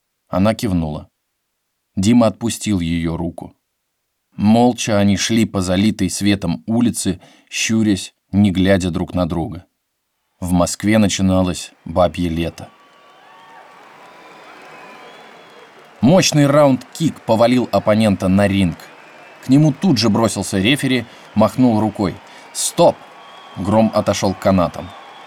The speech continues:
Парня было жаль, он толком и показать-то себя не успел. Рефери начал отсчёт.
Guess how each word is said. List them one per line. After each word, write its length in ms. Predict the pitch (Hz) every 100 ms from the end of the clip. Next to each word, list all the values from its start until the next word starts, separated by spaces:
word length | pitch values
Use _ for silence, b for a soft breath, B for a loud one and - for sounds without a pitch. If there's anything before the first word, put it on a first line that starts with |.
| -
Парня 260 | 131 131 123
было 180 | 117 117
жаль, 320 | 110 170 101
он 180 | 90 90
толком 420 | - 110 98 101
и 140 | 101 95
показать-то 640 | 101 104 101 131 101 101
себя 260 | - 87 90
не 100 | 92
успел. 460 | 95 - 92 80 - - - - -
Рефери 460 | 90 110 131 131
начал 360 | 123 117 - 113
отсчёт. 440 | - 101 - 87